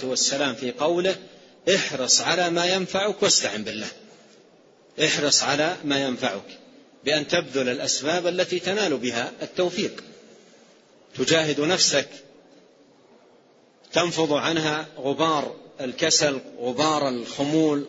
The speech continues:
غبار التواني، وتنشط وتجد وتجتهد، "والذين جاهدوا فينا لنهدينهم سبلنا". وأيضا في الوقت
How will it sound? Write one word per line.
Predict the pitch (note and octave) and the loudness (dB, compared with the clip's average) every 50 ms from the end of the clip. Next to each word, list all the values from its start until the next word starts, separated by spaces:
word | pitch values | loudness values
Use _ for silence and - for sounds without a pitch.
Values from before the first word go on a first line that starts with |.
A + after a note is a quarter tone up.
| - - | -8 -8
غبار | A2+ B2 B2 B2 D3 D#3 D3+ D3 | -6 -4 0 0 2 2 2 0
التواني، | C#3+ - - - - C#3 C#3 C#3+ D#3 E3 D#3+ D#3 D#3 D3 C#3+ D3 - - - - - - - - | -2 -4 -6 -4 0 2 4 6 6 4 4 4 4 2 0 -2 -6 -14 -20 -20 -20 -20 -8 -2
وتنشط | D#3 D#3+ D#3 F#3 F#3+ F3+ E3 - E3+ D#3 - C3+ | -2 0 2 2 2 2 2 2 0 0 0 -2
وتجد | B2+ A#2 - B2+ B2+ B2 D#3+ F3+ F3 - - | -4 -2 0 0 2 4 4 4 4 2 -2
وتجتهد، | C#3+ C3+ C3+ B2 - C#3 B2+ - - F3+ F3+ E3+ E3+ E3 - A#2+ | -2 0 0 2 0 0 2 2 2 4 4 4 2 0 0 -2
"والذين | A#2 A#2 A#2 B2 B2+ C#3+ E3 E3+ E3 D3+ C3+ A2+ | -4 -4 -2 -2 -2 -2 0 0 0 -2 -4 -2
جاهدوا | - - E3 F#3+ G3 F3+ F3 D#3+ C#3+ D3 C#3 | 0 2 2 4 4 2 2 2 2 0 0
فينا | - D#3+ F3 E3+ D#3 D#3 D3+ - - - - - - - - - | 2 0 0 2 2 0 -2 -2 -6 -18 -20 -20 -20 -20 -8 -2
لنهدينهم | B2 C3+ D3 D3+ D3+ C#3+ B2 D3 D#3 F3 F3+ E3+ E3 D#3 C#3+ B2+ B2 | 0 2 2 2 2 0 2 2 2 4 4 2 2 0 0 -2 -2
سبلنا". | - - D#3+ D3 D3+ E3 E3+ F3+ F#3+ G#3 A#3 - - - - - - - - - - - - - - - _ _ _ _ _ _ _ _ _ _ - | -2 -2 0 2 4 4 4 4 2 0 -4 -8 -14 -20 -20 -20 -20 -20 -20 -20 -20 -20 -20 -20 -20 -20 _ _ _ _ _ _ _ _ _ _ 0
وأيضا | C#3+ D#3+ F3 E3+ F3 F3 - - - E3+ F#3 G#3+ A3 G#3 G3+ G#3+ A3+ A3 | 2 4 4 4 2 0 -4 -8 -4 0 2 2 2 2 2 0 -2 -2
في | F#3 - E3+ | -2 -4 -2
الوقت | D3+ D#3 G3 G3 - | -2 -2 -2 -2 -4